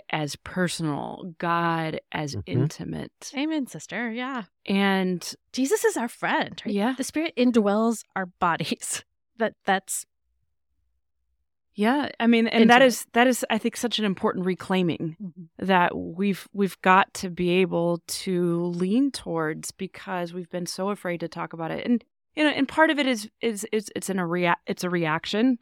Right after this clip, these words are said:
Speaker 2: It is.
Speaker 1: against hyper individualization.
Speaker 3: Yep, yep, yep.
Speaker 1: It's a reaction about focusing on my Christian life as an individual, and it's me and Jesus,
Speaker 3: Mm-hmm.
Speaker 1: and,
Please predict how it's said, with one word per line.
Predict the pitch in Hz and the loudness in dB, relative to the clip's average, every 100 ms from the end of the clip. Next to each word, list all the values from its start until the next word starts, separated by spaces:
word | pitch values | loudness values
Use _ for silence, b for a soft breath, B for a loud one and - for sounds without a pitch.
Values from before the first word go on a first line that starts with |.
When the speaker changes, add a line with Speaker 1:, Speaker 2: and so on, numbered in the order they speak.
| - | -4
Speaker 2:
It | 113 | -2
is. | 98 120 | -2 0
Speaker 1:
against | 185 185 180 170 - | 0 0 -2 -2 -6
hyper | 180 175 165 | -6 0 0
individualization. | 175 165 160 160 156 160 190 220 262 226 | 0 -2 -2 -2 -2 0 2 2 2 2
Speaker 3:
Yep, | 208 | 2
yep, | |
yep. | 214 | 0
Speaker 1:
It's | - 165 | -4 -4
a | |
reaction | 160 175 196 208 - 202 190 - | -2 4 4 2 0 0 0 0
about | 165 165 160 156 156 | -2 0 2 2 2
focusing | 180 165 175 - 180 165 - | 0 0 0 -2 0 0 -2
on | 165 156 156 156 156 | -2 -2 0 -2 -2
my | - 185 180 170 175 | -2 -2 0 0 -2
Christian | 175 185 - 175 165 | -4 -8 -6 -4 -2
life | 160 160 156 | -2 -2 -4
as | - 151 | -6 -6
an | 156 | -4
individual, | 156 170 175 196 214 202 190 190 - | -4 -4 -4 -2 0 2 2 0 -2
and | 156 | -6
it's | 151 - - | -6 -8 -6
me | 170 | -2
and | 151 156 | 0 0
Jesus, | 208 226 214 208 202 - 277 | 0 0 2 0 0 -2 0
Speaker 3:
Mm-hmm. | 262 330 339 - | 0 0 -4 -4
Speaker 1:
and, | 180 165 160 156 160 - | -4 -2 -2 -4 -6 -8